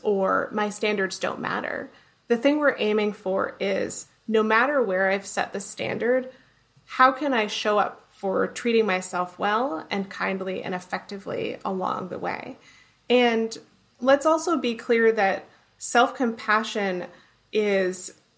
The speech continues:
actually useful, right? So, well, first of all, it's justified. We've said this already. We are the sorts of creatures that suffer, and we suffer for reasons out of our control, uh, that we didn't choose.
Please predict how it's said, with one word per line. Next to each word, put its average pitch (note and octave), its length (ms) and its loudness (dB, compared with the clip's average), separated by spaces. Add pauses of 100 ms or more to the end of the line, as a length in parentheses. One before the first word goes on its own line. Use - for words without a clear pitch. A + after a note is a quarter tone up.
actually G#3+ 760 0 (240)
useful, - 840 -2 (320)
right? G3 320 0
So, G#3+ 480 4 (180)
well, C4 140 6
first F4+ 260 4
of A3+ 80 2
all, G3 80 6
it's - 200 0
justified. G#3+ 840 0 (260)
We've A#3+ 180 6
said A#3 220 4
this G3 200 -2
already. F#3 500 0
We G#3 220 0
are A3+ 280 6
the A3+ 100 -2
sorts G#3+ 280 -4
of G3 100 -12
creatures G3+ 400 -4
that - 180 -6
suffer, B3 480 2
and F#3+ 360 -4 (320)
we G#3 100 0
suffer A3+ 380 2
for F#3+ 160 -6
reasons F3 420 -6
out A3 220 4
of C4 120 4
our G#3+ 140 4
control, F3+ 760 -4 (280)
uh, F3 220 0
that - 160 -6
we F3+ 100 -4
didn't B3 440 2
choose. - 640 -4